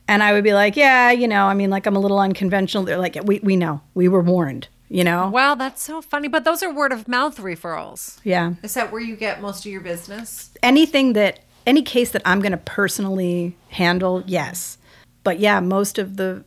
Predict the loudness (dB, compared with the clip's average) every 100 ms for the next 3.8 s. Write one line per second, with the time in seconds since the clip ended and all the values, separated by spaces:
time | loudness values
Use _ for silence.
0 | -12 -8 -2 -2 -2 -4 -4 -6 -6 -12
1 | -8 -8 -8 -8 -8 -8 -8 -8 -10 -18
2 | _ -10 -6 -4 -4 -2 -2 -6 -8 -4
3 | -2 -2 -4 -10 -14 -10 -10